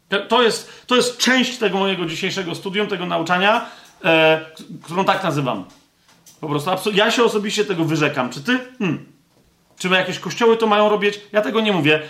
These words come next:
Natomiast to ja w swoim imieniu mówię wprost, nie chcę mieć z tym niczego wspólnego. Dlaczego? Bo albo będę charyzmatykiem, pentekostalis-, zielonoświątkowcem, zwij to jak zwij, po prostu chrześcijaninem,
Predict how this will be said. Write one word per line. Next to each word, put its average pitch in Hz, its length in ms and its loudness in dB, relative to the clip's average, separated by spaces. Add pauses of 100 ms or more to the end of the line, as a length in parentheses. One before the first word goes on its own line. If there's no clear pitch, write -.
(340)
Natomiast 160 380 -2
to 269 420 2
ja 202 240 2
w - 80 -12
swoim 196 260 2
imieniu 185 220 -2
mówię 160 320 -2
wprost, 208 380 0
nie 185 80 -2
chcę 190 140 0
mieć 156 180 0
z - 80 -14
tym 160 200 -2
niczego 160 580 0 (680)
wspólnego. 143 640 -2 (100)
Dlaczego? 185 400 0 (180)
Bo 190 280 2
albo 220 560 0 (260)
będę 185 420 0 (180)
charyzmatykiem, 170 840 0 (1900)
pentekostalis-, 180 1000 -2
zielonoświątkowcem, 175 880 -2
zwij 175 220 -2
to 226 100 0
jak 214 160 2
zwij, 175 160 -2
po 175 100 -6
prostu 196 260 -4
chrześcijaninem, 175 840 -2